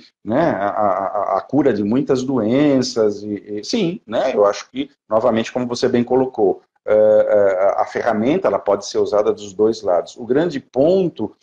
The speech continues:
é que, eh, quando você passa por uma pandemia, né, quando nós fomos impactados pela pandemia,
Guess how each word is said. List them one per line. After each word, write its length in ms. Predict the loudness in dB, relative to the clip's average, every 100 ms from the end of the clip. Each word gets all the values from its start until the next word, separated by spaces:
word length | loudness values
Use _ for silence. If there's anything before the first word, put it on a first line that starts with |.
| _ _
é 140 | -4
que, 640 | -4 -2 0 2 0 -2 -4
eh, 300 | 2 2 2 0
quando 300 | 0 0 0
você 240 | -2 0
passa 320 | 0 -2 -2
por 160 | -2 0
uma 140 | 0
pandemia, 640 | 0 0 2 2 2 0
né, 120 | -2 -4
quando 180 | -8
nós 160 | -8 -8
fomos 260 | -10 -16 _ _ _ -12
impactados 580 | -8 -8 -4 -4 -4 -4
pela 220 | -2 -2
pandemia, 800 | -4 -4 -4 -2 -2 0 0